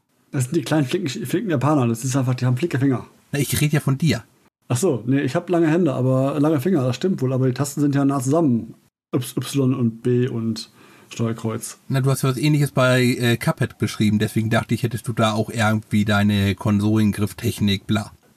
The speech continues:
Speaker 1: Nee, da hab ich, da bin ich ja totaler, ich hab's in der Hand, fertig, aus. Da gibt's keinen speziellen Griff für mich. Es ist einfach der normale, fast die Controller an, an den beiden Nippeln da unten, die Daumen auf Steuerkreuz und auf Tastenkreuz und dann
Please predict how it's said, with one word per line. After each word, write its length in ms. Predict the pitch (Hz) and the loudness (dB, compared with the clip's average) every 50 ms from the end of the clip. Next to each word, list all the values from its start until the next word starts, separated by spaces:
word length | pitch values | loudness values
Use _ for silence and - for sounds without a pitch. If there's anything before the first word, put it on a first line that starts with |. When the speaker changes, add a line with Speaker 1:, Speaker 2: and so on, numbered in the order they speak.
| _ _ _ - | _ _ _ 0
Speaker 1:
Nee, 480 | 156 143 143 151 151 135 135 139 135 | 2 2 2 4 2 2 4 4 4
da 100 | 135 127 | 4 4
hab 120 | 123 123 123 | 2 2 0
ich, 100 | 120 - | 0 0
da 200 | 120 120 127 127 | 0 0 0 0
bin 160 | 117 151 151 | 0 2 2
ich 220 | 147 131 123 - | 0 0 0 -2
ja 60 | 135 | -4
totaler, 640 | 123 - 127 127 135 135 135 131 131 127 123 123 135 - | -4 -2 -2 0 0 2 2 2 2 2 2 0 0 -2
ich 160 | 127 117 120 120 - | -2 -2 -2 -2 -4
hab's 160 | 127 123 - | -6 -4 -2
in 60 | 143 123 | 0 0
der 20 | |
Hand, 160 | 156 165 131 - | 2 0 0 0
fertig, 260 | 147 147 131 127 147 | 0 0 0 2 2
aus. 160 | 156 147 127 | 2 2 0
Da 80 | 123 127 | 0 -2
gibt's 160 | 139 - - | -4 -2 -2
keinen 120 | - 127 | -2 -2
speziellen 400 | 123 - 127 - - 139 123 120 | -2 -2 -2 -2 0 0 2 2
Griff 180 | 120 165 170 - | 2 0 -2 0
für 100 | - 120 | 0 0
mich. 240 | 113 113 113 - 120 | 0 0 -2 -6 -6
Es 100 | 113 123 | -6 -4
ist 120 | 123 123 | -2 -2
einfach 260 | 127 123 131 123 120 - | -2 -2 -2 -4 -2 -2
der 100 | 131 123 | 0 0
normale, 580 | 123 123 123 123 127 143 147 143 135 123 127 - _ _ _ _ _ _ _ | 2 2 2 2 2 2 2 2 0 -2 -4 -8 _ _ _ _ _ _ _
fast 340 | - - - 196 196 196 - | -6 -2 0 0 0 -2 -4
die 60 | 175 | -4
Controller 320 | 135 143 220 226 170 131 131 | -2 0 2 2 2 0 0
an, 340 | 131 160 196 226 254 294 - - _ _ _ _ _ | 0 2 2 2 0 -2 -4 -10 _ _ _ _ _
an 120 | - 156 180 | 0 2 2
den 120 | 185 160 | 2 2
beiden 220 | 151 156 165 156 175 | 2 2 2 2 0
Nippeln 260 | 285 269 226 175 156 | 0 2 0 0 2
da 60 | 147 | 2
unten, 440 | 143 143 147 131 - - 254 277 285 - 180 | 0 0 -2 -2 -2 0 0 0 0 0 0
die 100 | 165 139 | 0 2
Daumen 240 | 165 175 214 226 | 2 2 4 2
auf 100 | 208 - | 2 0
Steuerkreuz 680 | - 226 240 214 180 - - 156 185 285 - - - - _ _ _ _ _ _ _ _ - | 2 2 2 2 2 2 0 0 0 0 -2 -4 -10 -12 _ _ _ _ _ _ _ _ -2
und 140 | 160 160 160 | 0 0 0
auf 60 | - | 0
Tastenkreuz 720 | - 196 196 - 160 120 120 123 131 190 226 - - - | 0 0 0 0 0 0 2 2 2 0 0 -2 -2 0
und 100 | 165 156 | 2 2
dann 360 | 160 156 160 156 160 165 | 4 4 4 2 2 0